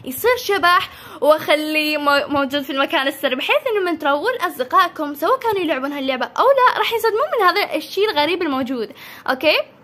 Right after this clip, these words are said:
يا سلام، باع السيارات، قياساتي.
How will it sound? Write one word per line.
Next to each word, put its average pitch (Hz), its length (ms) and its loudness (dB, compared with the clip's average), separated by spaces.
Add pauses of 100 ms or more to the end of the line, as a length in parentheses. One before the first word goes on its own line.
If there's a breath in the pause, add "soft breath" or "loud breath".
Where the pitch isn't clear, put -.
(140)
يا 247 160 -6
سلام، 285 420 -10
باع 302 160 -6
السيارات، 339 880 -2 (600 loud breath)
قياساتي. 277 1080 0